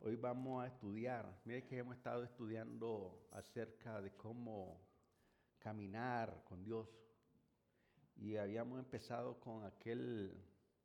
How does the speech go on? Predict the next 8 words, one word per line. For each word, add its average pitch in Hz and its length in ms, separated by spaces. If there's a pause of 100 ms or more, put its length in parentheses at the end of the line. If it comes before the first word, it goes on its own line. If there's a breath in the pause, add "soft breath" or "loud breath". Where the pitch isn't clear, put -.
(960 soft breath)
aquel 113 320
tema 120 320
de 120 140
la 101 160
autoevaluación. 98 1500 (1800 soft breath)
Luego 117 500
estuvimos 110 580
viendo, 110 960